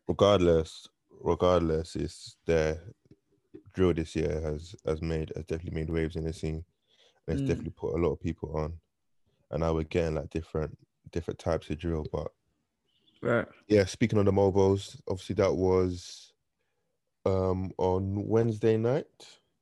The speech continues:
Speaker 1: Mobos,
Speaker 2: Random,
Speaker 1: uh,
Speaker 2: yeah.
Speaker 1: yeah.
Speaker 2: Do you, did you, do you know that Michael
Speaker 1: Yeah.
Speaker 2: Jackson w-, won a Mobo?
Speaker 1: For what?
Speaker 2: It was an
Speaker 1: Best
Speaker 2: honorary
Speaker 1: international?
Speaker 2: award. <laughs> It was,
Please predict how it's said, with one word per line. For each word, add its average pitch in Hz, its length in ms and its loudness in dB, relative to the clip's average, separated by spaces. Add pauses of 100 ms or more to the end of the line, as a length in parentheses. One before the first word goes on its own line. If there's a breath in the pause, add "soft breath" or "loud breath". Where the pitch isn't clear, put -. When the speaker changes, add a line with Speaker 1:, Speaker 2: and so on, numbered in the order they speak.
(420)
Speaker 1:
Mobos, 101 320 4
Speaker 2:
Random, 165 280 4
Speaker 1:
uh, 90 40 6
Speaker 2:
yeah. 98 280 6
Speaker 1:
yeah. 90 60 0 (160)
Speaker 2:
Do 160 120 -2
you, 202 200 2
did 170 260 -2
you, 202 160 2 (120)
do 165 100 -2
you 196 40 2
know 226 120 2
that 196 120 2
Michael 208 280 0
Speaker 1:
Yeah. 196 80 4
Speaker 2:
Jackson 143 280 -2
w-, - 220 -10
won 147 200 2
a 151 60 2
Mobo? 151 400 2 (2000)
Speaker 1:
For 208 240 6
what? 160 140 4 (1000)
Speaker 2:
It 131 60 -2
was 120 140 -2
an 117 60 0 (120)
Speaker 1:
Best 113 160 4
Speaker 2:
honorary - 0 -
Speaker 1:
international? 110 500 2
Speaker 2:
award. 113 220 -6
<laughs> - 60 -20 (420)
It - 340 -6
was, 160 180 4